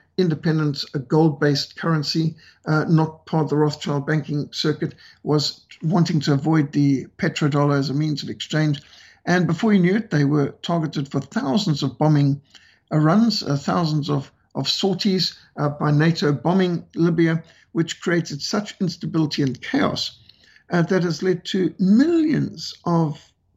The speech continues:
migrants pouring into Europe, a tsunami of, uh, illegal immigrants really, uh, undermining, uh, really bringing a demographic time bomb to Europe, uh, creating who knows how many problems down the line in the future.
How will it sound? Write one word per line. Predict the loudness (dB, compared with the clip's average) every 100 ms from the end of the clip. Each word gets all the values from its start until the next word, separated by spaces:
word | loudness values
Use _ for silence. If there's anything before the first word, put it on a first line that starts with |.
| _
migrants | 0 2 0 -2 -4 -8
pouring | -8 -4 -2
into | -2 -4 -2
Europe, | 0 0 -6 -20 _ -8
a |
tsunami | -6 0 4 6 6 6 6 4 0
of, | -2 -2 -4 -14 _ _ _
uh, | -4 0
illegal | 2 2 0 0
immigrants | 0 0 0 -2
really, | 0 2 2 0
uh, | -2 0 2
undermining, | 4 4 2 2 2 -2 -6
uh, | -10 -12 -18 -6
really | 0 4 4
bringing | 2 0 -2
a | -2
demographic | -2 -2 -2 -2 -4 -8
time | -8 -2 0
bomb | 0 -2
to | -4
Europe, | -6 -6 -8 -14 -20 -20 _
uh, | 0 0 0
creating | 0 0 0 0 -2 -8 -20
who | 2 4
knows | 6 4
how | 2
many | 0 0
problems | -2 -2 -2 -4
down | -2 0 0
the |
line | 0 0 0
in | 0
the | -2
future. | -4 -4 -2 -6